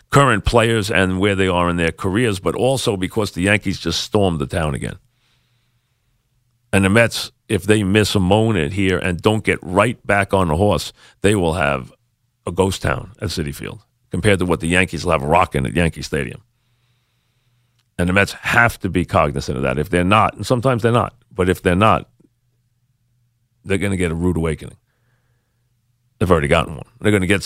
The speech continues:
they're gonna get one this year when they see where the season tickets go. The guy who goes one way or the other way is all gonna go to the Bronx after what went on this year, and that's something the Mets have to deal with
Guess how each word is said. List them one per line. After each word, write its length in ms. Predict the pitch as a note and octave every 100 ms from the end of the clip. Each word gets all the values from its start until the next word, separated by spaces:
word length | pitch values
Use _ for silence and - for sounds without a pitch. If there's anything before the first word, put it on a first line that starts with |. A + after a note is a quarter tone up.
| -
they're 100 | F#2
gonna 160 | D#2+
get 140 | G2 E2+
one 100 | F#2+
this 180 | E2+
year 80 | G2
when 120 | F2+
they 80 | D2
see 180 | - G2
where 160 | F2+ C#2
the 60 |
season 260 | - G#2 E2
tickets 240 | G#2+ A2+
go. 220 | - G1+ - _ _ _ _ _ -
The 80 | G#2
guy 260 | A2+ A#2+ F#2+ D2+
who 260 | A2 A2
goes 340 | G2+ F#2+ F2+ F2+
one 220 | G2 G#2+
way 80 | F#2+
or 40 |
the 120 | E2
other 140 | A2 G2
way 260 | D2 C2 -
is 120 | F#2+
all 160 | G2
gonna 160 | F2+ E2
go 100 | D#2+
to 60 | C#2+
the 60 |
Bronx 400 | D2 F#2+ D2 -
after 260 | F2 D#2 -
what 320 | D2+ D2+ -
went 140 | G#2
on 160 | E2+ E2
this 200 | G#2 -
year, 200 | E2+ -
and 140 | F2+ F#2
that's 180 | G2
something 300 | - F#2+ E2
the 80 | D#2
Mets 180 | F2 E2
have 200 | F2 F2
to 100 | -
deal 240 | D#2+ F#2+
with 200 | E2+ D2